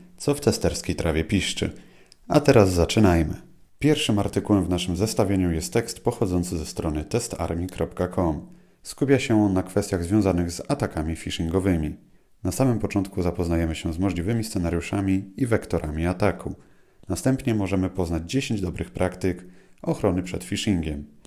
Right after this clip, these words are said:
Jest to tekst, z którym powinien zapoznać się każdy,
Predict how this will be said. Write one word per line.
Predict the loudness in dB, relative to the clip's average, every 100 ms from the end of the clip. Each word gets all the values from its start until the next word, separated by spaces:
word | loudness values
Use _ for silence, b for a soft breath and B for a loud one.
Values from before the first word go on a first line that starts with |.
| b b b -4
Jest | -2 0
to |
tekst, | 2 0 0 -10 -14
z | -12
którym | -2 0 2
powinien | 2 4 4
zapoznać | 0 -2 -2 -2 -4
się | -4 0
każdy, | 2 2 2